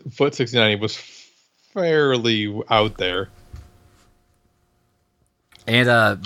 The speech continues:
Speaker 2: their foot coitus is interrupted by a phone call from Cookie.
Speaker 1: Yep.
Speaker 2: Who's like, "Man, I had to do some shit to get this intel. So you better"
Speaker 1: I literally had to fuck a chicken to death.
Speaker 2: Yeah.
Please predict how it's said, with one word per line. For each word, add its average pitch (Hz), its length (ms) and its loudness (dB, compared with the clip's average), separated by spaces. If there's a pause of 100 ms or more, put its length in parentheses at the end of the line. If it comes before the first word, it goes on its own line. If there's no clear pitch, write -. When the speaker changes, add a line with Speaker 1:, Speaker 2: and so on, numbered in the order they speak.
Speaker 2:
their 127 380 2 (160)
foot 175 220 0
coitus 127 460 2
is 107 140 0
interrupted 107 680 2 (440)
by 117 180 2
a - 20 0
phone 139 300 0
call 107 280 2
from 98 400 0
Cookie. 92 540 0 (760)
Speaker 1:
Yep. 113 200 0 (440)
Speaker 2:
Who's 113 180 2
like, 107 300 0 (280)
"Man, 143 500 2 (300)
I 175 80 2
had 220 140 2
to 139 60 2
do 156 260 0
some 104 240 -2
shit - 480 2
to 123 60 0
get 101 160 2
this 107 200 0
intel. 95 540 2 (500)
So - 140 0
you 156 160 2
better" 170 260 2
Speaker 1:
I - 20 0
literally 170 680 2
had 147 160 0
to 139 80 -2
fuck 139 240 -2
a 123 40 0
chicken 123 400 -4
to 98 80 -2
death. 87 380 -6 (300)
Speaker 2:
Yeah. 101 400 2